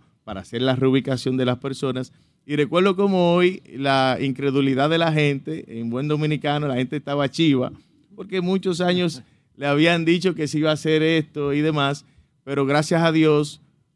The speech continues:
eh, cuando se le entregó la primera llave a esa familia,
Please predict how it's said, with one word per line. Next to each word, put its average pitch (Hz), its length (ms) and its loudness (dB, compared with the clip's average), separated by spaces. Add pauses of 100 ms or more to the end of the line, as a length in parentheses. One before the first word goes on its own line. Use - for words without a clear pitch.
(200)
eh, 110 180 -10
cuando 131 560 0
se 131 160 -2
le 131 120 2
entregó 131 420 2
la 180 200 2
primera 151 520 0
llave 120 800 0 (200)
a 104 200 -8
esa 139 340 0
familia, 120 840 0